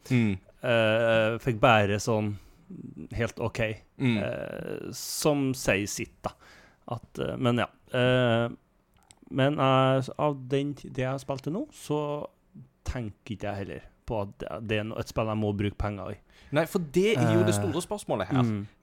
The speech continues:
Speaker 1: tenker jeg. Altså, den transaksjonsmodellen som de stiller opp med, er jo temmelig hårreisende.
Speaker 2: Mm.
Speaker 1: Og jo ganske bad,
Speaker 2: Absolutt.
Speaker 1: for å si det mildt.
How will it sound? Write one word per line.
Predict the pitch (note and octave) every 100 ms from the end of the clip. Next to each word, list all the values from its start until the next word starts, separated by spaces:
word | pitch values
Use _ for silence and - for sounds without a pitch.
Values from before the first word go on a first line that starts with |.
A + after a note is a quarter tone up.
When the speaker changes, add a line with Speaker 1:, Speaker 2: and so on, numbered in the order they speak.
| _ _ -
Speaker 1:
tenker | D3+ A2+
jeg. | A2 A2+
Altså, | C#3 D3+ C#3 - - - -
den | C#3+ B2 C#3 D3+ E3+ - _ _ -
transaksjonsmodellen | - D#3 F3 - - C#3 B2 B2+ A#2 A2 A2 D#3
som | - C3+ C3+
de | D#3
stiller | - E3 D#3 D#3
opp | - -
med, | A2+ E2+ - _ _
er | C3+
jo | C#3
temmelig | D#3 A2+ A#2+
hårreisende. | C#3 - A#2 - F2+ - -
Speaker 2:
Mm. | D3+ C3+ B2 -
Speaker 1:
Og | C3+
jo | C#3 - _ C#3 C3+ C3+
ganske | F3 D3+ B2 D3+ A#2+
bad, | A#2+ A2+
Speaker 2:
Absolutt. | A2+
Speaker 1:
for | -
å | C3
si | C3 A2
det | A2
mildt. | A2 G#2+